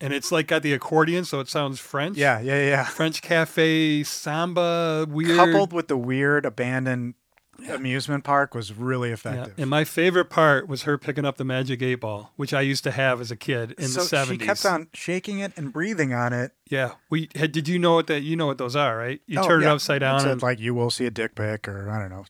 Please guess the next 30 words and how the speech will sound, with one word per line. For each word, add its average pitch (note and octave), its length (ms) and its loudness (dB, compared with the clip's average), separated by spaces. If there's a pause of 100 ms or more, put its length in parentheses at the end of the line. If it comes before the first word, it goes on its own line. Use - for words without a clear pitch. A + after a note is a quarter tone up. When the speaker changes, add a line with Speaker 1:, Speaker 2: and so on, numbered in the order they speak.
(120)
Speaker 2:
other A2+ 180 -6
Speaker 1:
We D3+ 100 -4
Speaker 2:
weird G#2+ 200 -4
things. G2+ 340 -12
Speaker 1:
We D#3+ 140 -10
should - 240 -12
do F#3+ 200 -8
that G#2 320 -14 (220)
with, C3+ 300 -10 (220)
for - 200 -10
movies C3 600 -8
like A#2 160 -18
that. - 100 -20 (1500)
Speaker 2:
Create C#3 200 0
a A#2 60 -2
movie A#2 280 -2
Magic A2+ 300 0
Eight A#2 120 -4
Ball? C#3 280 -4
Speaker 1:
Yeah. C3+ 260 -6
See, D#3 260 0
I'm E3+ 140 6
just, - 320 -4
I'm D#3 240 -2
the C#3+ 140 0
idea C3 380 0
guy, A#2 280 -6
but A#2+ 140 -8
I B2 60 -6
don't B2 220 -10